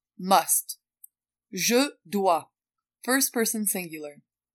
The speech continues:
Tu dois, second person singular.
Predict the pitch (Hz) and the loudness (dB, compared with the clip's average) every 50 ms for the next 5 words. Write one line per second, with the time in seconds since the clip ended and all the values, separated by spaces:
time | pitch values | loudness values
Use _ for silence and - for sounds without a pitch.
0 | _ _ _ _ _ _ _ _ _ _ - - 262 277 294 311 - - 185 190 | _ _ _ _ _ _ _ _ _ _ 0 2 4 4 4 2 0 -6 -12 -6
1 | 196 190 180 165 151 - _ _ _ _ _ _ _ _ - - - 254 247 294 | 2 4 4 4 2 -2 _ _ _ _ _ _ _ _ -2 2 2 2 2 2
2 | 294 262 - 226 220 - 233 220 202 - 202 180 170 160 160 156 147 147 147 | -2 0 0 0 0 0 -2 0 0 0 -2 -2 -8 -10 -12 -12 -12 -14 -16